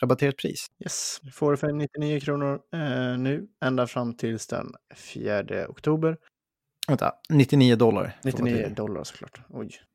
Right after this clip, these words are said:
Speaker 2: det blir mycket billigt.
Speaker 1: Ja, jag ve-, jag vet att du visste att du sa fel, men jag tänkte bara vara övertydlig för lyssnarna.
Speaker 2: Ja, det är bra att du gör det.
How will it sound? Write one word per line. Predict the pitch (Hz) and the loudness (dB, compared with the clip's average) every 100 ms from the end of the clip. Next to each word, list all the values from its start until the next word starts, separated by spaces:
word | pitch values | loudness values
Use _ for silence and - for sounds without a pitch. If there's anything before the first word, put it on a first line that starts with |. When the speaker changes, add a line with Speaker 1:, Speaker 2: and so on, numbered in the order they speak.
| - | -10
Speaker 2:
det | 107 85 | -8 -8
blir | 87 82 | -8 -12
mycket | 104 - - | -12 -10 -10
billigt. | - - - | -10 -14 0
Speaker 1:
Ja, | 117 | 4
jag | 113 | 6
ve-, | 120 - | 4 2
jag | 117 | 4
vet | 117 107 104 | 6 4 2
att | - | 0
du | 117 113 107 | 0 0 0
visste | 110 104 113 | -2 -4 -4
att | 104 | -4
du | - 110 | -4 -6
sa | - 113 | -4 -8
fel, | - 95 | -6 -6
men | 98 | -4
jag | 117 110 | -4 -4
tänkte | 110 110 | -6 -8
bara | 107 - - - - - | -6 -6 -6 -18 -8 -4
vara | - | 0
övertydlig | 107 104 113 107 | 0 -2 -6 -8
för | - | -8
lyssnarna. | 110 - 110 107 104 | -10 -8 -10 -12 -10
Speaker 2:
Ja, | - 120 | -4 -4
det | 120 | -6
är | |
bra | - - | -10 -12
att | - | -12
du | - | -12
gör | 80 | -12
det. | - | -12